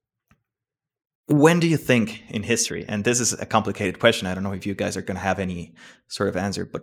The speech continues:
when do you think that that change happened? When did we stop electing people that were capable and integral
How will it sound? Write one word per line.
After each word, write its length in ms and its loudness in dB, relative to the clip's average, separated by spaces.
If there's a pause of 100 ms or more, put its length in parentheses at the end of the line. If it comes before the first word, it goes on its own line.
when 240 2
do 80 2
you 140 4
think 440 0 (480)
that 280 0 (1400)
that 260 2
change 320 -4
happened? 460 -8 (320)
When 200 2
did 200 2
we 80 0
stop 560 -2
electing 520 0
people 280 -4
that 140 -2
were 420 -6
capable 640 0
and 240 -4 (160)
integral 720 -2